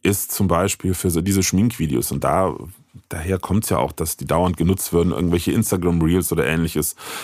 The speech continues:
Smartphone in die Mitte, dann ist das Gesicht ausgeleuchtet und sehr hell und man kann, äh, schön damit filmen. Natürlich hat jeder, der ein Ringlicht benutzt für sowas, auch immer das Ringlicht in den Augen zu sehen. Das spiegelt natürlich und sieht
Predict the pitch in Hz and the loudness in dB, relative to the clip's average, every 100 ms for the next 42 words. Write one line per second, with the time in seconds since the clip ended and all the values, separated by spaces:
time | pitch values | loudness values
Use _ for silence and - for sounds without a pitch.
0 | - - 104 117 - 113 104 101 113 156 | -10 -2 2 2 2 2 4 4 2 2
1 | 156 160 160 - - - - - - 120 | 2 2 -4 -14 -18 -16 -16 -12 0 2
2 | 110 104 104 151 - 139 135 - 113 120 | 2 2 2 2 2 0 2 4 4 4
3 | 127 143 - 98 87 95 92 113 147 165 | 2 -2 0 2 4 4 4 2 2 0
4 | 143 - 117 107 101 101 98 - 98 92 | -2 -2 0 2 2 2 0 2 0 2
5 | - 101 95 90 - 135 147 151 139 98 | 2 4 2 0 0 2 4 2 -2 0
6 | 92 - 113 113 107 87 80 - 98 113 | 0 2 2 4 2 -2 -2 2 2 4
7 | 110 107 90 85 82 87 82 - 92 151 | 2 2 0 2 2 2 2 2 2 2
8 | - - 120 117 120 120 - 98 92 - | 0 0 2 4 4 2 0 -2 0 2
9 | 92 101 90 85 92 92 95 95 80 117 | 2 2 2 2 2 2 2 2 2 2
10 | 104 - 80 73 76 78 - 101 113 87 | 2 0 0 2 2 0 0 2 4 2
11 | 71 - 78 73 80 80 95 | 0 -2 -2 -2 -2 0 -2